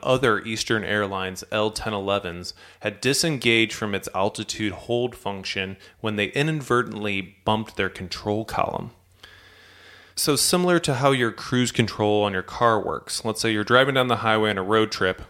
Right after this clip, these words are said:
and you decide you want to set the cruise control at sixty-five miles per hour.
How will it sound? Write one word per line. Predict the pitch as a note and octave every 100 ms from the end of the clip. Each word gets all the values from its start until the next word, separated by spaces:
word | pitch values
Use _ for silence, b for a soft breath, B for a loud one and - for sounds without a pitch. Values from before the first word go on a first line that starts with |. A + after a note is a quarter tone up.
| - _ -
and | G#2+
you | G2+
decide | G2 - A#2 A2+ A2
you |
want | G#2+
to | G2+
set | B2 A2+
the | G#2+
cruise | - B2 A2+
control | A#2 - A2+ A2 G#2 F#2
at | G2 F#2+
sixty-five | - G2+ - G2 F#2+ F2+
miles | F2+ E2+ D#2+
per | -
hour. | - - -